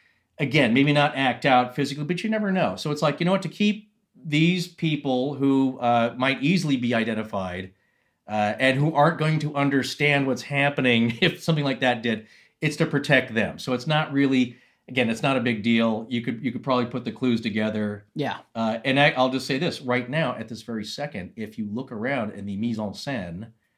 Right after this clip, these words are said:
Speaker 1: of this tableau, there is a clue.
Speaker 2: Is there?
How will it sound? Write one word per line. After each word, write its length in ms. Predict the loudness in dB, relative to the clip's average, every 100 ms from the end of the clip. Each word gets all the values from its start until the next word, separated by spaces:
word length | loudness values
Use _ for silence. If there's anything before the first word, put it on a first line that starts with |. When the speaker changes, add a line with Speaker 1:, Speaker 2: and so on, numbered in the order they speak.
| _ _ _ -16
Speaker 1:
of 140 | -12
this 140 | -12
tableau, 580 | -10 -10 -10 -14 -16 -18 -20 _ _ _ _ _ _
there 120 | -2
is 120 | -2
a 40 | -2
clue. 340 | -8 -16 -18 _ _ _ _ -12
Speaker 2:
Is 120 | -10 0
there? 220 | 0